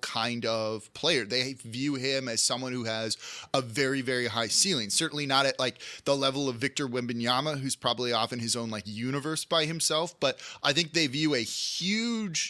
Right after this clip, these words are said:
drop off between Scoot Henderson and Brandon Miller. And so all of the stuff that you're hearing of the Pelicans trading up, it's for Scoot Henderson. It's not just to get in and get one of these guys. It's for this guy specifically.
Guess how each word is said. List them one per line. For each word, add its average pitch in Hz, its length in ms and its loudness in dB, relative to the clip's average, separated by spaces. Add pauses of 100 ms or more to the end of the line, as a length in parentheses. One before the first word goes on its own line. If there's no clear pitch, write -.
(140)
drop 156 420 2
off 131 220 0
between 135 340 -6
Scoot 156 300 2
Henderson 135 380 -2
and 117 140 -4
Brandon 113 420 -4
Miller. 143 360 0 (300)
And 147 100 2
so 160 220 2
all 180 200 6
of 185 120 -4
the 165 40 -2
stuff - 280 0
that 156 120 -4
you're 139 120 -2
hearing 151 280 -2
of 123 60 -6
the 117 80 -10
Pelicans 131 380 -2
trading 147 420 0
up, 123 220 2 (240)
it's 185 140 4
for 214 180 0
Scoot 170 260 0
Henderson. 120 380 -2
It's 117 140 -10
not 165 140 6
just - 200 2
to 170 60 0
get 147 260 0
in 143 140 -2
and 131 140 -2
get 123 160 0
one 120 280 -2
of 151 160 0
these 151 200 -2
guys. 151 400 2
It's 143 140 0
for 139 160 -4
this 135 240 2
guy 156 320 0
specifically. - 1200 0